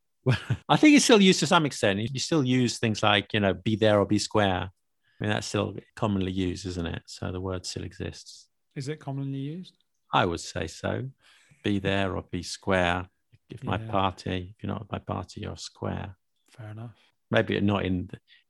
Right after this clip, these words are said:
Speaker 1: the Edwards household, but
Speaker 2: I'm sure if you said that to me, I probably wouldn't come to your party.
Speaker 1: <laughs> Okay. All right. I won't invite you again.
Speaker 2: <laughs> You're gonna have to have a huge party when this is all over.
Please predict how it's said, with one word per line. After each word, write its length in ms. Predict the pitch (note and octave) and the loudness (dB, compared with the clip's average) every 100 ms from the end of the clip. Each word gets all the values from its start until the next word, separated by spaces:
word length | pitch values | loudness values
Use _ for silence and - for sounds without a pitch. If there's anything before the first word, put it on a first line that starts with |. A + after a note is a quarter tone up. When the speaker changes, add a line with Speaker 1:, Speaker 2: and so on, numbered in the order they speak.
| - | -8
Speaker 1:
the 180 | G2+ - | -6 -2
Edwards 380 | F#2+ F#2 F2 | -4 -4 -10
household, 640 | - F#2 F2 - F#2 F2+ F2+ - | -6 -6 -6 -10 -10 -10 -14 -16
but 180 | G2 A#2 _ _ _ - | -16 -16 _ _ _ -8
Speaker 2:
I'm 320 | G3 F3+ E3 | -2 0 -2
sure 340 | C3 - G3 D#3 | -2 0 2 2
if 220 | C3+ - | 0 -6
you 80 | B2+ | -8
said 260 | - C3+ | -6 -6
that 220 | C#3 E3 | -6 -10
to 100 | - A#2+ | -10 -12
me, 140 | A#2 | -10
I 120 | A#2+ | -12
probably 340 | A#2+ - A#2 A#2 | -12 -14 -12 -12
wouldn't 260 | A#2+ C#3 | -12 -14
come 160 | C3+ A#2+ | -14 -14
to 80 | A2+ | -14
your 140 | A2 | -16
party. 480 | G#2+ A#2+ B2 - C#3 C#3+ _ _ | -14 -16 -16 -16 -18 -18 _ _
Speaker 1:
<laughs> 240 | C3+ - - | 0 2 2
Okay. 1000 | D3 - B2+ - B2 - - - - B2+ _ _ _ | 2 0 -4 -4 -8 -10 -10 -8 -8 -12 _ _ _
All 60 | G#2+ | 0
right. 280 | F#2+ F#2 G2 - - | 2 4 0 -6 -6
I 140 | A2+ | 0
won't 160 | G#2+ G#2 | 0 0
invite 240 | G2+ G#2 | 0 0
you 140 | F#2+ F#2+ | 2 0
again. 420 | F#2+ G2 F#2 F2+ _ | 2 0 0 -8 _
Speaker 2:
<laughs> 320 | D3 - C#3 - | -6 -6 -8 -6
You're 100 | C3+ - _ - | -8 -10 _ 4
gonna 160 | G3 | 6
have 140 | F#3 G3 | 6 2
to 80 | |
have 140 | D#3 C3+ | 0 0
a 40 | |
huge 320 | C3 D#3 D3 | -2 -2 -2
party 400 | - C3+ C3 C3+ | -2 -2 -2 -6
when 240 | B2 B2 A#2+ | -6 -6 -8
this 200 | B2 - | -10 -10
is 120 | A#2 | -10
all 180 | A#2 A#2 | -8 -8
over. 380 | A#2+ A2 G#2 | -10 -10 -16